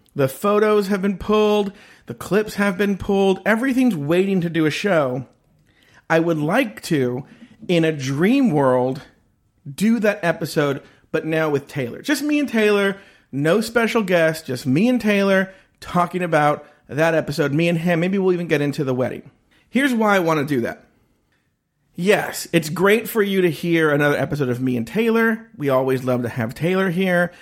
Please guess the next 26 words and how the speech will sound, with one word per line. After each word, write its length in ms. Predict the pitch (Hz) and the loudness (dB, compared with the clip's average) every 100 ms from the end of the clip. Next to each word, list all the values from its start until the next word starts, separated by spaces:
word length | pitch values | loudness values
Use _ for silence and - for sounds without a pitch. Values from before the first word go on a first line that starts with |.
| - | -20
He 160 | - 139 | -6 0
and 120 | 131 | 2
I 20 | |
have 180 | 127 117 | 0 -2
good 140 | 127 113 | -4 -4
chemistry. 560 | 113 101 - - - - _ _ _ - | -4 -6 -10 -12 -14 -18 _ _ _ -10
Two, 460 | - 247 160 107 - _ _ _ _ _ _ _ _ _ - | 0 2 2 0 -8 _ _ _ _ _ _ _ _ _ -10
we 200 | 285 262 | -6 -4
should 120 | 294 | -6
have 160 | - 311 | -6 -2
a 60 | |
real 220 | 208 233 185 | 0 0 0
show. 480 | - 208 131 - - | 0 0 0 -4 -4
We 100 | 170 | -2
should 120 | 208 | 2
have 100 | 240 | 2
a 60 | |
real 340 | 170 147 196 208 | 2 2 2 2
breakdown 560 | 151 151 139 151 143 | 0 0 0 0 0
the 100 | 139 | 0
way 220 | 127 131 170 | 0 2 0
it 80 | |
was 140 | 160 160 | 0 -2
supposed 340 | 165 156 151 | 0 0 0
to 80 | 151 | -2
be 420 | 147 139 131 123 | -2 0 0 -2